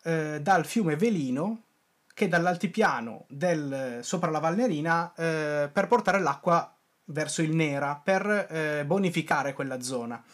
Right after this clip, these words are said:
E così costituì la Cascata delle Marmore, perché appunto facendo questo salto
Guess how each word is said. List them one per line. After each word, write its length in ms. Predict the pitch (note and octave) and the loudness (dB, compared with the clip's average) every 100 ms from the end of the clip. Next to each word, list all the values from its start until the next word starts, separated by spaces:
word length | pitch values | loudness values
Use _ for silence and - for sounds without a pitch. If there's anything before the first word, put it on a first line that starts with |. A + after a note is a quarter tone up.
| - - - - - - | -20 -18 -18 -20 -20 -4
E 120 | - | 0
così 260 | G#3+ D4 A#3+ | 2 4 4
costituì 500 | B3 B3 C#4 F#3 A3 | 2 2 2 0 0
la 180 | D#3+ D#3+ | 0 0
Cascata 460 | - A#3 - C#3 F3 | 2 0 0 -2 0
delle 180 | C#3+ E3+ | 0 0
Marmore, 460 | C3+ C3 C#3 C#3+ | 0 -2 -4 -4
perché 260 | - E3+ E3+ | -2 -2 -2
appunto 320 | D#3+ F3 D#3+ | -2 -2 -4
facendo 380 | D3+ D3 E3+ C#3+ | -6 -4 -4 -4
questo 240 | D3+ - | -6 -4
salto 680 | - G#3 C#3+ C3 - A#2+ - | 2 4 4 2 -6 -8 -8